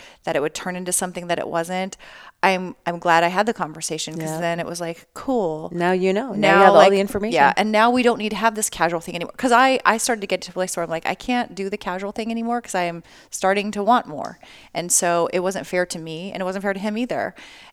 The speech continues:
Speaker 1: And, and I'm grateful for it. Like, he was a great guy, good dude. Um, and then I had the opposite where I had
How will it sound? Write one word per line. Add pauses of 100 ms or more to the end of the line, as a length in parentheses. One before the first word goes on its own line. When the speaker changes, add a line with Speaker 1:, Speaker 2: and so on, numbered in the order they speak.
Speaker 1:
And, (400)
and
I'm
grateful
for
it.
Like,
he
was
a
great
guy, (340)
good
dude. (100)
Um,
and
then
I
had
the
opposite
where
I
had